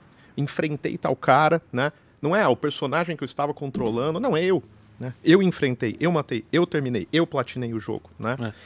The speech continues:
Speaker 2: Agora, isso é uma coisa interessante também, de, de que de alguns anos pra cá começaram a surgir jogos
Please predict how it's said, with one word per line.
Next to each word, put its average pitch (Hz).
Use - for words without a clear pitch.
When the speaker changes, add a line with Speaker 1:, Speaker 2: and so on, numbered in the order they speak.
Speaker 2:
Agora, 165
isso 185
é -
uma 190
coisa 160
interessante 127
também, 143
de, 135
de 123
que 135
de 123
alguns 139
anos 131
pra 120
cá 156
começaram 151
a -
surgir 135
jogos 113